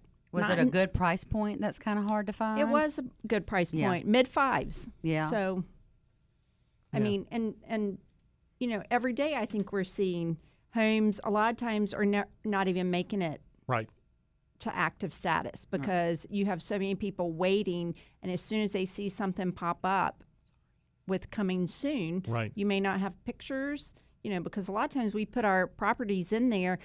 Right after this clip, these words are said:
Speaker 2: with a couple of exterior pictures,
Speaker 3: Sure.
Speaker 2: waiting to schedule the photographer to let the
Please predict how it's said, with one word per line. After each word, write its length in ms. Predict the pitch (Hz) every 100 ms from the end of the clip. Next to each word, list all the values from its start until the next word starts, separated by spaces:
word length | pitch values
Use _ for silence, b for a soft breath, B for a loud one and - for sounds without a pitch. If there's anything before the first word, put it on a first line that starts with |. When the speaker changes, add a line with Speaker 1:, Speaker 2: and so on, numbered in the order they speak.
| B
Speaker 2:
with 120 | 202 202
a 40 |
couple 300 | 214 208 202
of 120 | 180 -
exterior 580 | 185 - - 185 170 170
pictures, 600 | 311 311 - 190 180 -
Speaker 3:
Sure. 320 | - 131 107 196
Speaker 2:
waiting 380 | 202 202 202 214
to 120 | 202
schedule 400 | - 202 190 185
the 100 | 180
photographer 760 | - 196 240 262 269 226 208
to 100 | 208
let 240 | 180 175 175
the 260 | 175 170